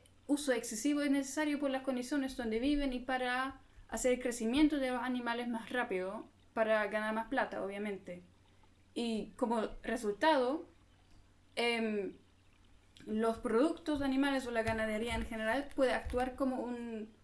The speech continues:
como para transmitir esas bacterias resistentes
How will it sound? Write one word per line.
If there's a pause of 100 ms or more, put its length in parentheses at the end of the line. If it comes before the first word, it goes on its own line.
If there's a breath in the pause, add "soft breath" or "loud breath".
(540)
como (220)
para
transmitir
esas
bacterias
resistentes